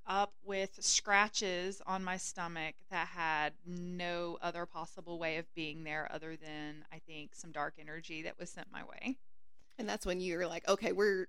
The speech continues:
Speaker 2: we're saging. We are pulling up the shields. We are <laughs> doing all the things."
Speaker 1: All the thi-, sending love
Speaker 2: Yeah.
Speaker 1: to this situation and person. There was one night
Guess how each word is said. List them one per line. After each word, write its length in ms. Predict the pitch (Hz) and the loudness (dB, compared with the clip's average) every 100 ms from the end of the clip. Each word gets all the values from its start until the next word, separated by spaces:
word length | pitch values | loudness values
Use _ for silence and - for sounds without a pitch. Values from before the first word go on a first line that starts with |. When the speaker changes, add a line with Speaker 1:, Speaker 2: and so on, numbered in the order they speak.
| - | 0
Speaker 2:
we're 80 | 180 | 2
saging. 540 | - 202 233 269 285 - - | 6 6 8 6 4 -2 -8
We 160 | 220 196 | 2 4
are 140 | 175 | 4
pulling 280 | 202 240 226 | 4 4 4
up 120 | 220 | 2
the 60 | - | 4
shields. 360 | 277 269 330 | 4 6 4
We 140 | 247 294 | 8 10
are 160 | 269 | 10
<laughs> 0 | |
doing 320 | 294 359 269 | 10 10 10
all 240 | - 214 240 | 8 2 2
the 100 | 240 | 2
things." 240 | 277 277 | 4 6
Speaker 1:
All 440 | 180 185 190 196 196 | 8 8 8 8 8
the 100 | 208 | 6
thi-, 160 | 233 208 | 4 -2
sending 480 | - 262 247 214 180 | 0 2 4 2 0
love 640 | 170 170 165 202 247 294 226 | -4 2 8 12 12 12 6
Speaker 2:
Yeah. 180 | 180 | -4
Speaker 1:
to 160 | - 240 | -2 0
this 340 | 190 - - - - - - - | 2 0 -2 -10 -14 -14 -14 -14
situation 920 | - - - 185 165 214 - 302 262 | -8 -6 -4 -4 0 2 4 6 4
and 160 | 202 190 | 2 -4
person. 580 | - 208 - 285 294 320 - - - - - - | -6 -6 -4 0 0 -2 -8 -16 -18 -18 -10 -2
There 100 | 285 | 2
was 240 | 453 330 202 185 | 2 0 -4 0
one 320 | 220 233 233 | 2 2 2
night 720 | 208 185 180 175 - - | 2 2 2 0 -6 -12